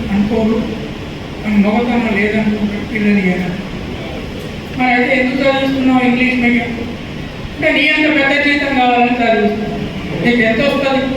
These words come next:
అంటే, అప్పుడు నాకు లక్ష ఇరవై ఐదు వేలు. అంటే, ఇంత పెద్ద జీతం కావాలంటే అమెరికా తోలాలమ్మా మీ మనవాన్ని. తోలితే అక్కడ మగవాడు ఇల్లు రాకపోతే పెళ్ళం ఉండదు అని చెప్పి.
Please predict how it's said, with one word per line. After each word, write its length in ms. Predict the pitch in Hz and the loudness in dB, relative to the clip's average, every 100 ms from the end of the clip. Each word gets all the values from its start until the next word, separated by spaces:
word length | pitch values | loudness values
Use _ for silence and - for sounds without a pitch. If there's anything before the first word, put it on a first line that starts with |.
| - - - - - - | -4 -8 -8 -10 -10 -8
అంటే, 120 | 285 | -2
అప్పుడు 200 | 294 294 | 0 0
నాకు 240 | 294 269 269 | 0 0 0
లక్ష 240 | 254 247 | 0 2
ఇరవై 380 | 262 262 254 254 | 0 2 2 2
ఐదు 140 | 247 | 2
వేలు. 480 | 247 240 - - 240 - - - - - - - | 2 2 0 -2 -4 -4 -6 -6 -8 -10 -10 -4
అంటే, 120 | 359 | 0
ఇంత 200 | 311 311 | 2 2
పెద్ద 380 | 349 339 330 330 | 4 4 4 2
జీతం 320 | 339 349 339 | 4 4 2
కావాలంటే 360 | 311 302 302 349 | 2 0 2 2
అమెరికా 500 | 311 302 302 311 254 | 2 0 0 0 0
తోలాలమ్మా 640 | 254 254 247 233 214 214 | 2 2 4 2 0 2
మీ 80 | 202 | 2
మనవాన్ని. 600 | 196 208 214 190 196 - - - - - - - - - | 4 2 2 0 0 -2 -6 -8 -8 -8 -10 -10 -10 -4
తోలితే 720 | 285 320 349 - - 254 226 - - - - - - - 269 | 0 2 2 2 2 2 0 -2 -4 -6 -8 -8 -8 -4 -2
అక్కడ 540 | 269 359 - 240 240 - - - - - - - - - - | 0 2 2 2 0 -2 -6 -6 -8 -8 -8 -10 -10 -10 -4
మగవాడు 360 | 240 269 349 349 | 0 2 2 2
ఇల్లు 280 | 339 302 330 | 2 2 2
రాకపోతే 600 | 320 302 294 277 269 277 | 0 0 0 0 0 0
పెళ్ళం 400 | 262 269 269 254 | 0 0 2 2
ఉండదు 220 | 254 254 | 2 2
అని 120 | 240 | 2
చెప్పి. 400 | 226 220 - 226 | 2 2 0 -2